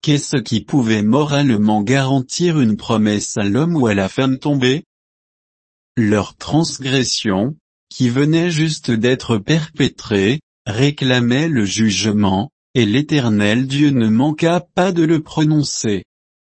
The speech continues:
Il n'hésite pas à reprendre le péché et à justifier sa majesté.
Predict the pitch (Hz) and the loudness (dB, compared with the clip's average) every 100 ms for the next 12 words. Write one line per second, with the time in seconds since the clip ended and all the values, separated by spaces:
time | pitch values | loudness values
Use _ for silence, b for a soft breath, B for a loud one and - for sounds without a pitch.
0 | _ _ _ _ _ 123 117 110 127 165 | _ _ _ _ _ -2 2 2 2 0
1 | 165 156 135 - 160 147 151 147 127 - | -2 -2 -2 -2 -2 0 0 0 -2 -4
2 | - 156 151 104 95 80 123 113 - 156 | -2 0 0 0 -2 -2 -2 -2 -2 -2
3 | 160 127 104 95 117 120 - 135 - - | 0 0 -2 -2 -4 -4 -4 -4 -4 -2
4 | 123 147 151 101 92 131 117 123 - - | 0 0 0 0 2 0 0 -2 -4 -6
5 | 101 80 | -4 -4